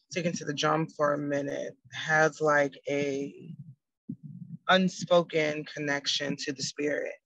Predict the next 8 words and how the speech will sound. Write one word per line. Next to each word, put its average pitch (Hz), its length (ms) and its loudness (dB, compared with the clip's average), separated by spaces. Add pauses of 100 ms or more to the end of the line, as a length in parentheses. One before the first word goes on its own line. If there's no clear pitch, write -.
(1800)
Um, 160 300 2 (500)
and 175 180 4
when 175 160 0
you 175 320 -2
include 170 720 -2 (120)
other 160 380 6
elements 147 540 0
of 143 120 -4